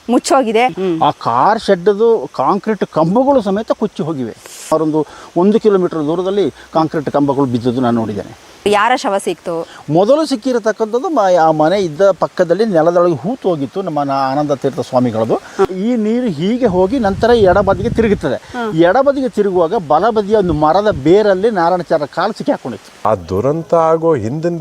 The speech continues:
Speaker 3: ದಿವಸ ಏಳುವರೆ, ಎಂಟು ಗಂಟೆ ತನಕನೂ ನಮ್ಮ ಮನೇಲಿದ್ದಾರೆ ಅವ್ರು. ಯಾಕೋ ಗೊತ್ತಿಲ್ಲ, ಮೂರನೇ ಸೆನ್ಸ್ ಅಂತ ಹೇಳ್ತಾರಲ್ಲ, ಅದು ಜಾಸ್ತಿ ಆಗ್ತಾ ಇತ್ತು ಅವ್ರಿಗೆ. ಬಂದು ನಮ್ಮಲ್ಲಿ ಅದನ್ನ ಹೇಳ್ಕೊಳ್ತಾ ಇದ್ರು. ಏನ್ ದಿವಸ ಬೆಳಿಗ್ಗೆ ನಾರಾಯಣಾಚಾರ್ ಮನೆ ಕೆಲ್ಸದವ್ರ ಮನೆಗೆ ಬಂದು,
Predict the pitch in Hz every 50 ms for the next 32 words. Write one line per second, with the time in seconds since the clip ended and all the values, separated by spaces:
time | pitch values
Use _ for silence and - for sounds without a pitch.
0 | 151 151 160 160 156 160 170 165 160 147 117 117 139 151 160 160 160 156 156 151
1 | 156 156 151 123 110 117 1077 1077 1077 1077 1077 1077 1077 1077 1077 1077 1077 - 147 -
2 | 160 156 180 196 190 175 160 156 151 160 165 151 139 135 110 117 98 85 78 71
3 | - - _ - - - - - - 135 127 131 135 139 - 160 151 131 131 127
4 | - 139 131 135 131 117 101 98 113 127 143 139 135 139 143 143 143 135 - -
5 | 127 127 131 - - 135 123 - - 123 117 113 - - 117 113 120 120 131 139
6 | 131 123 139 139 120 101 120 120 147 151 - - - 160 131 113 110 - - 113
7 | 95 87 - - 92 87 82 78 78 - - - - - - - - - - -
8 | - - 110 127 147 165 160 170 165 156 147 151 151 160 156 151 156 175 175 160
9 | 147 143 147 147 156 165 135 101 117 - 170 165 - 156 147 131 - 135 120 110
10 | 104 92 98 107 117 165 160 151 - 156 143 139 143 151 165 156 170 175 151 117
11 | 113 127 143 151 156 160 151 - - 147 139 139 135 143 147 135 - - 120 117
12 | 131 - - - - 170 175 170 165 151 135 117 123 147 147 131 123 123 131 131
13 | 135 208 220 226 - - -